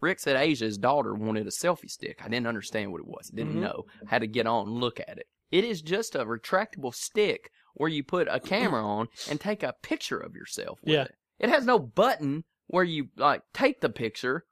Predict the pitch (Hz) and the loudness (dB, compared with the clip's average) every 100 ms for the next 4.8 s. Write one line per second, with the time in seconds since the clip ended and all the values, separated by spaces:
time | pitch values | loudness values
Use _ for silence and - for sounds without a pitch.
0 | _ - 605 - - 185 160 180 269 196 | _ 2 4 4 2 2 8 10 10 8
1 | 156 160 190 208 160 233 294 139 143 120 | 6 8 10 10 8 8 8 6 2 2
2 | 117 185 - 185 170 139 135 - 175 151 | 4 4 6 6 6 2 -4 2 2 2
3 | 185 247 277 - - 262 277 196 - 175 | 4 6 6 4 4 6 6 0 -2 -2
4 | - 240 311 285 131 104 110 - | 2 8 8 8 4 0 0 -2